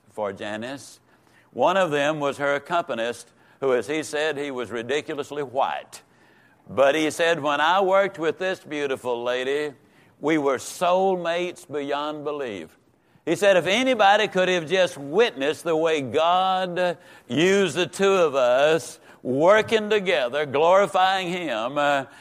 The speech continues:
he said, "I don't believe the word racist would ever come up again." It was absolutely an incredible experience.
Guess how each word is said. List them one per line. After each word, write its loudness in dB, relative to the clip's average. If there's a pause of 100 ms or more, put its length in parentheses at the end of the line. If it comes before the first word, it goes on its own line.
(120)
he 2
said, 2
"I 8
don't 4
believe 2
the 2
word 2
racist -2
would 0
ever -2
come -6
up -6
again." -8
It -6
was -6
absolutely -4
an -6
incredible -8
experience. -14